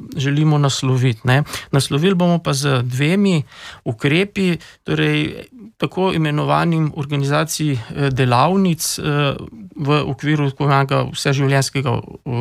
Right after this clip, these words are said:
učenja z mikrodokazili, kaj, o čemer je že bil govor.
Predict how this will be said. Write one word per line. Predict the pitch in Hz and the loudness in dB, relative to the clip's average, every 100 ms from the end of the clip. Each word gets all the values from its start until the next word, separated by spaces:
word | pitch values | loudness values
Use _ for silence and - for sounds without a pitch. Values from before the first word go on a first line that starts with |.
| 120 117 120 | -2 -2 -4
učenja | 120 - 175 208 160 | -2 2 4 4 2
z | 135 139 | 2 2
mikrodokazili, | 143 139 123 120 113 110 180 214 175 - - | 2 0 -2 -2 -2 0 2 4 2 -2 -8
kaj, | - 151 | 0 2
o | 151 135 | 2 -2
čemer | 147 139 139 | 0 2 2
je | 127 | 0
že | 123 | 2
bil | 127 117 | 2 2
govor. | 135 196 208 | 2 2 2